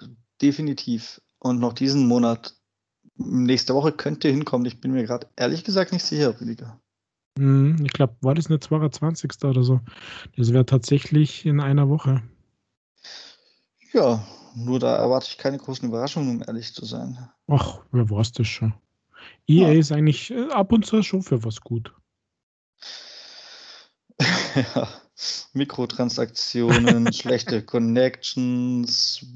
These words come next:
Speaker 1: Bugs und Glitches. <laughs> Das ist schon für was gut hin und wieder.
Speaker 2: Ja, aber, äh, positiv, mir ist immer nur dieser Apex Shadow Drop mehr oder weniger in Erinnerung.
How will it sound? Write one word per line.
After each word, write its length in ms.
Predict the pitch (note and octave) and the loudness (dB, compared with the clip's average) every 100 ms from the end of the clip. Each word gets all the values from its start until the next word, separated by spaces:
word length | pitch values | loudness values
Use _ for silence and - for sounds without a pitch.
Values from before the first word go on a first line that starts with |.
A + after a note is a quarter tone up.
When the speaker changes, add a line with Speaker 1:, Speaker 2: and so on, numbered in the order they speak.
| A#2 | -6
Speaker 1:
Bugs 380 | B2 C3 - - | -2 -2 -4 -8
und 160 | A#2+ A2+ | -8 -4
Glitches. 1040 | C3 C#3+ - - B2+ B2+ B2 - - - | -2 -2 -2 -4 -2 -4 -6 -6 -6 -6
<laughs> 60 | D#3 - - - - - - D#3+ - D3 - C#3 - - _ - | -8 -6 -6 -8 -8 -10 -8 -10 -8 -12 -10 -12 -12 -14 _ -6
Das 280 | G#3 A3+ | -2 -2
ist 180 | - A#3 | -2 -4
schon 180 | F4+ E4 | -2 -2
für 220 | - E3+ | 0 0
was 160 | C3+ - | 0 -2
gut 180 | C#3 C#3 | -6 -6
hin 120 | C3 | -8
und 140 | A#2+ | -8
wieder. 180 | B2 A#2 | -8 -2
Speaker 2:
Ja, 240 | F#3 E3 | 0 2
aber, 240 | E3+ F3 E3 | 2 0 -2
äh, 440 | D3+ F3 F#3+ F3+ | -2 -6 -6 -10
positiv, 640 | D3 - E3+ F3 C3+ E3+ | -14 -6 -4 -2 -2 -2
mir 120 | C#3+ D#3 | 0 -2
ist 120 | D3 | -2
immer 160 | E3 | -2
nur 100 | D#3+ | -2
dieser 400 | D3 C3+ C#3 C#3 | -4 -4 -4 -4
Apex 720 | E3 D3+ C#3 - C3 - - - | -4 -6 -4 -4 -4 -6 -12 -10
Shadow 340 | - C#3+ D3 | -6 -4 -4
Drop 320 | B2+ C3+ C3 - - | -4 -8 -10 -14 -8
mehr 160 | C#3 C#3 | -4 -2
oder 160 | C3+ | -2
weniger 440 | C3+ C3+ C3 C#3 C3+ | -2 -2 -4 -4 -4
in 140 | D3 | -2
Erinnerung. 600 | C3+ C3 C#3 C3+ C3+ B2+ | -2 0 0 0 0 -4